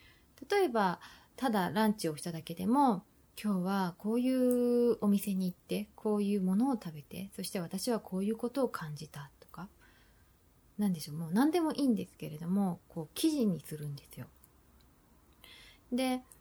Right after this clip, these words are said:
本当はね、ただランチ終わってぼーっとするのと、そのランチっていうちょっとしたことを記事にするのでは、全然見える世界が変わってくると思うんです。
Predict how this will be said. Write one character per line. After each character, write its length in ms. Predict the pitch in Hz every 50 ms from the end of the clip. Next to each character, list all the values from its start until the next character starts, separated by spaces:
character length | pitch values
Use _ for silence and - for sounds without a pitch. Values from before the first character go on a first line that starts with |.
| - - - - - -
本 140 | 349 349
当 140 | 349 - 320
は 100 | 320 320
ね、 120 | 320 330 330
た 140 | 320 311
だ 120 | 254 220 196
ラ 180 | 214 214 220
ン 80 | 220 214
チ 260 | - - - 185 175
終 140 | 160 160 156
わ 80 | 147 147
っ 80 | 147
て 260 | - _ - 196 196
ぼ 240 | 180 - 180 180 180
ー 40 | 180
っ 20 | 180
と 120 | - 180 175
す 260 | - - 190 185 175
る 540 | 175 175 175 170 170 170 165 165 165 - -
の 140 | 160 151 143 - _
と、 460 | - 302 311 302 262 220 170 147 - - - _ _ _ _ _ _ _ _
そ 140 | - - 254
の 160 | 247 233 233
ラ 200 | 226 247 262 269
ン 100 | 262 254
チ 220 | 254 - - 247 220
っ 20 |
て 260 | 208 - _ - -
い 300 | 170 160 165 165 160 160
う 20 | 160
ち 140 | - - 208
ょ 20 |
っ 40 | 196 - -
と 160 | - 226 226
し 80 | 220 -
た 120 | 240 220
こ 140 | - 220 214
と 500 | 214 262 254 254 254 277 330 330 320 254
を 100 | 190 180
記 180 | - - 226
事 100 | 190 180
に 140 | 165 156 151
す 200 | 147 - - 175
る 120 | 160 165 156
の 160 | 151 147 143
で 120 | 147 147
は、 300 | 156 185 190 185 170 160 - - - - - - _ -
全 280 | - 285 302 311 311
然 160 | 294 302 294 277
見 160 | 269 262 254
え 60 | 240
る 80 | 196 170
世 140 | - -
界 200 | - - 147 143 135 -
が 100 | 139 139 -
変 80 | - 170
わ 120 | 151 147
っ 60 | 143 - - -
て 200 | - 160 - - - - _ _ -
く 100 | - 190
る 80 | 175 160
と 140 | - -
思 200 | 147 143 147 156
う 40 | 156
ん 80 | 147 143
で 100 | 147 139
す。 100 | -